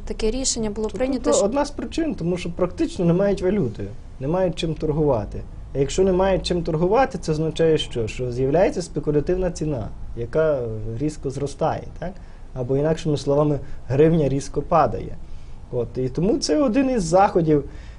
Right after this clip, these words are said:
Speaker 2: який, е, з одної сторони стабілізує, е, грошову одиницю, а з іншої сторони породжує оцей чорний ринок.
Speaker 1: Чи слід чекати сьогодні з-, масове закриття банків? Так, ми спостерігали такий період,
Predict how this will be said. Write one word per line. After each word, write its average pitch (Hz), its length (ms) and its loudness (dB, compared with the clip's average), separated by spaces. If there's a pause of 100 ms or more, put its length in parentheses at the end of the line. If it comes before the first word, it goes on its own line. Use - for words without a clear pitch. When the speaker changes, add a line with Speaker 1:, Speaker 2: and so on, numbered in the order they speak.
Speaker 2:
який, 180 520 6
е, 156 320 8 (460)
з 131 120 0
одної 175 320 6
сторони 160 360 4
стабілізує, 175 840 6 (640)
е, 139 320 0
грошову 147 400 4
одиницю, 127 580 4
а 139 80 2
з 147 100 2
іншої 269 320 4
сторони 170 360 6
породжує 170 580 8
оцей 160 340 2
чорний 143 420 2
ринок. 95 380 -6 (1900)
Speaker 1:
Чи 262 140 0
слід 339 300 2
чекати 330 600 4
сьогодні 269 600 2 (300)
з-, 233 220 -6
масове 269 420 0
закриття 262 440 -2
банків? 220 420 0
Так, 262 260 -2
ми 226 320 0
спостерігали 233 640 -2
такий 208 260 -6
період, 262 500 -2